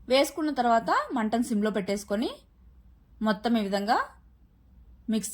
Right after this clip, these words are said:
చేసేసుకోవాలి. ఈ విధంగా దగ్గర పడేంత వరకు కలుపుతూ ఉండాలి. ఈ విధంగా మొత్తం బాగా బెల్లంతో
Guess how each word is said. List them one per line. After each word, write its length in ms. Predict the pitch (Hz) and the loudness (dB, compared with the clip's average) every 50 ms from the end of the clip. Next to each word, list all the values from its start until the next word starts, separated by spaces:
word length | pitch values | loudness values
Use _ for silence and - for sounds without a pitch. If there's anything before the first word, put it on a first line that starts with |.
| - | 0
చేసేసుకోవాలి. 720 | 220 202 202 208 190 185 - - 185 185 185 185 214 302 453 494 - - - - _ - - - - _ _ - - - - - - - - - - - - - - | 0 0 0 -2 -4 -4 -2 0 2 4 4 4 2 0 -4 -6 -12 -20 -20 -20 _ -20 -20 -20 -20 _ _ -20 -20 -20 -20 -20 -20 -20 -20 -20 -20 -20 -14 -8 -4
ఈ 20 | 233 233 | -2 0
విధంగా 300 | 240 240 240 240 277 403 539 587 - - - - _ _ - 190 | 2 2 2 4 2 2 2 0 -4 -12 -20 -20 _ _ 0 2
దగ్గర 220 | 214 202 220 240 240 214 | 2 4 4 2 2 4
పడేంత 260 | 226 220 214 220 208 202 | 2 2 2 2 2 0
వరకు 260 | 208 202 202 - 339 480 587 - - - - - _ - - - - - - - - - - - | 0 -2 -2 -2 -2 -4 -4 -4 -10 -20 -20 -20 _ -20 -20 -20 -20 -20 -20 -20 -20 -20 0 4
కలుపుతూ 360 | 240 226 220 - 220 - 233 226 233 226 | 4 4 4 2 -2 -2 -2 0 0 0
ఉండాలి. 340 | 214 196 190 180 185 240 349 494 - - - - - - - - - - _ - - - - - _ - - - - - - - - - - - _ _ - - - - - - - - - - - - - - - - - - - - - - - - - - - - - - - - - - | 2 2 2 2 2 0 -2 -6 -8 -14 -20 -20 -20 -20 -20 -20 -20 -20 _ -20 -20 -20 -20 -20 _ -20 -20 -20 -20 -20 -20 -20 -20 -20 -20 -20 _ _ -20 -20 -20 -20 -20 -20 -20 -20 -20 -20 -20 -20 -20 -20 -20 -20 -20 -20 -20 -20 -20 -20 -20 -20 -20 -20 -20 -20 -20 -20 -20 -14 -8 -4
ఈ 20 | 254 269 | -2 0
విధంగా 300 | 285 294 294 285 311 392 508 480 | 0 0 0 2 2 2 2 2
మొత్తం 240 | 294 214 - - 240 240 226 | 0 -2 0 0 2 4 4
బాగా 240 | 214 214 208 247 320 508 587 - - 233 | 4 4 4 4 2 0 0 -2 -4 -2
బెల్లంతో 360 | 196 190 202 208 202 208 262 | 0 0 0 0 0 0 0